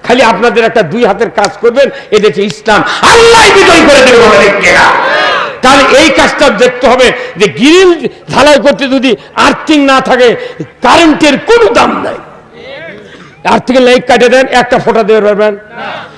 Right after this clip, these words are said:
তাহলে আপনি যতই ইবাদত করেন, যতই ব-, এ আমরা যে বক্তৃতা দিচ্ছি কোরআনের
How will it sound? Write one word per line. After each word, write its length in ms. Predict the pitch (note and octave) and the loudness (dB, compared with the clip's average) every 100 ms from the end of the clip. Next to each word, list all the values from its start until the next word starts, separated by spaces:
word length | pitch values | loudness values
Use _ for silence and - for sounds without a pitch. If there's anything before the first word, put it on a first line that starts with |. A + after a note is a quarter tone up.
| - | -6
তাহলে 180 | A3 A#3+ | -2 0
আপনি 360 | A#3+ A#3+ A3+ A3 | 0 0 -2 -2
যতই 340 | A#3+ A#3+ C4+ | -2 0 0
ইবাদত 360 | A#3+ A3+ A3+ - | 2 0 -2 -2
করেন, 240 | A#3 G#3 | -2 -2
যতই 240 | G3+ G3+ A3+ | -2 -4 -6
ব-, 100 | F#3+ - - | -8 -10 -4
এ 60 | |
আমরা 260 | F#3+ A3+ B3 | -2 0 0
যে 80 | B3 | 0
বক্তৃতা 440 | A3+ - G#3 A3+ | 0 -2 -4 -2
দিচ্ছি 260 | G3+ D#3+ G3 | -4 -6 -4
কোরআনের 360 | G#3+ G#3 G3+ | -2 0 0